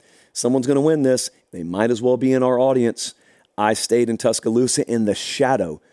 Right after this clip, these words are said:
of an Academy Sports and Outdoors this past weekend,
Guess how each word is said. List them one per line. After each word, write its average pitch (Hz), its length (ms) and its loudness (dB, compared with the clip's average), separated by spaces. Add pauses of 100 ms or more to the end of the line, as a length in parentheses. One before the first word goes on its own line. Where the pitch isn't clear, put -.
(180)
of 110 140 0
an 113 60 0
Academy 110 400 0
Sports - 320 -4
and 110 80 0
Outdoors 107 420 -2
this - 460 -6
past 101 340 -4
weekend, 135 500 -2